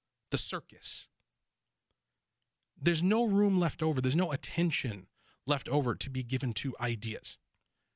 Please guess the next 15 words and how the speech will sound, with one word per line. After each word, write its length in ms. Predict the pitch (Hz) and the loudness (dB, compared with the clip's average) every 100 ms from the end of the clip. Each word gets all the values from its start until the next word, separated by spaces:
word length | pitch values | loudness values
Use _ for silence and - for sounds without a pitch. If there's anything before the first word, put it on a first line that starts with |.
| _ | _
to 80 | 147 | -2
be 100 | 131 | -2
given 240 | 123 131 120 | 0 -2 0
to 160 | - | -2
intellect, 480 | 123 113 107 104 - _ - | -2 -4 -6 -12 -18 _ -6
to 80 | |
be 100 | 135 | -4
given 200 | 127 135 | 0 0
to 140 | 123 127 | -2 -4
reason. 340 | 110 110 104 - _ _ _ _ _ - | -6 -6 -10 -12 _ _ _ _ _ 0
And 240 | 185 180 | 2 4
that 180 | 220 294 | 2 0
is 160 | - 165 | -2 0
a 80 | 160 | 0
problem. 440 | - 110 107 - | -2 -10 -12 -16